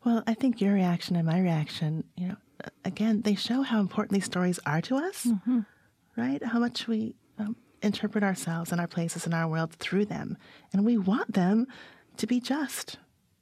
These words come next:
Speaker 1: We want them to be just because we want a just world.
Speaker 2: Yeah. And maybe, maybe regular people, um, I mean, so I would count myself in that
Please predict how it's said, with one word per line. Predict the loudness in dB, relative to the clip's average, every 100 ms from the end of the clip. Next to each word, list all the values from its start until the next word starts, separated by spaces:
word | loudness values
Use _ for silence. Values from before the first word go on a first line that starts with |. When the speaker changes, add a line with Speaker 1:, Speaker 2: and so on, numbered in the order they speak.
| _ _ -4
Speaker 1:
We | 0
want | 2
them | 2
to |
be | 0
just | 0 -2
because | -2 -2 2
we |
want | 2 2 0
a |
just | 0 -2 -2
world. | -4 -4 -6 -12 -16 _ -20 -20 _ _ _ _ _ -2
Speaker 2:
Yeah. | 2 4 2 -2 -8 -2
And | 0
maybe, | 0 -4 -2 -2 -4 _ -2
maybe | 0 0 0 -2 -2 -6
regular | -2 0 2 2 2
people, | 0 -4 -4 -6 -8 -10
um, | -2 -2 -2 -4 -6
I |
mean, | -2 -2
so | -2
I | -6
would |
count | -6 -4 -4
myself | -4 -6 -6
in | -4
that | -2 -4